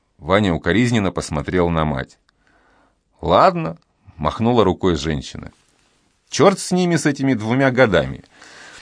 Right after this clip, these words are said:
Допустим, ты закончишь свой институт, и где ты будешь работать? Ты ведь в курсе, куда пошлют моего сына?"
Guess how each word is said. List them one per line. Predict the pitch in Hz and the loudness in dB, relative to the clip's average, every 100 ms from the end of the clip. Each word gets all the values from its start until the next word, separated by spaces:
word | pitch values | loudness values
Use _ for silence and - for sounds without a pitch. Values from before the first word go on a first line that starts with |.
| - | -6
Допустим, | 82 98 - 165 190 - 185 | 0 0 4 4 4 0 -2
ты | - - 156 190 | -2 4 4 4
закончишь | 120 123 139 131 175 180 139 - | 2 2 2 4 2 4 0 -2
свой | 104 131 143 | 2 4 4
институт, | 123 104 - 110 - 87 95 - _ _ | 2 -2 -2 -6 -2 -2 -2 -6 _ _
и | 175 | -6
где | 127 107 90 107 | -2 0 0 2
ты | 127 | 2
будешь | 135 139 - | 0 0 2
работать? | 135 135 147 147 135 - _ _ _ _ _ _ _ _ | 2 4 2 0 -6 -16 _ _ _ _ _ _ _ _
Ты | - | 2
ведь | 147 151 - - | 2 2 -6 -20
в | - - | -20 -6
курсе, | 220 233 - 123 | 0 2 2 0
куда | - 120 117 | 2 2 4
пошлют | 90 95 - 113 - | 4 0 0 -2 0
моего | 85 87 85 | 0 0 0
сына?" | - 104 73 64 | -2 -4 -4 -8